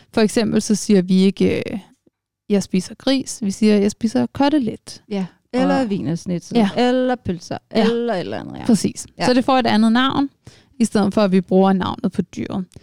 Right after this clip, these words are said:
Speaker 2: Præcis.
Speaker 1: Øhm, og så den tredje, hun m-, siger, det er, at det sådan er metaforisk. Øhm, og det er for eksempel, når de sådan på,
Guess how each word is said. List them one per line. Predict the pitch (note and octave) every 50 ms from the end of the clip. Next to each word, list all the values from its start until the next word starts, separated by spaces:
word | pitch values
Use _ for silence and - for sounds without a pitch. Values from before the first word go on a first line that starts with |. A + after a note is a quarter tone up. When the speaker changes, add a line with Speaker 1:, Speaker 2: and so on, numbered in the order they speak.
| - -
Speaker 2:
Præcis. | G#3 G3 - - - G3 F#3 F3 G#3+
Speaker 1:
Øhm, | G3+ G3 F#3+ F#3 G3 F#3+ G3
og | G3 - G3+ G3
så | - A3+ A3
den | G3+ - A3+ A3+ G#3
tredje, | - - - A3+ A3+ A#3 B3 C4
hun | C4 B3+ A3+ - - -
m-, | G#3+ G#3 -
siger, | G#3 - - A3 G#3+ G#3
det | G#3 - G3+
er, | G3 G3
at | G3+ F#3+ -
det | G#3+ G3+ F#3+
sådan | G3+ G3 F#3+
er | F#3+
metaforisk. | F#3+ G3 F#3+ F#3 G3 F#3+ - - B3 A#3+ A3+ - - B3 - - - - - _ _ _ _ _ _ _ _ -
Øhm, | A3 G#3+ G#3 G3 F#3+ F#3 F3+ F#3 F#3 F#3 F#3 - - - - _ _ _ _ _ _ _ _
og | - G#3 G3+ G3 -
det | - A3+ G#3+
er | G#3 G3+
for | G3 -
eksempel, | G#3 F#3+ - G3+ F#3+ G3 G3
når | G3 F#3+
de | F3+ F#3+ F#3+
sådan | F#3 G3+ F#3+ F#3 - G#3+ G3+ G3 -
på, | - G3 G3 -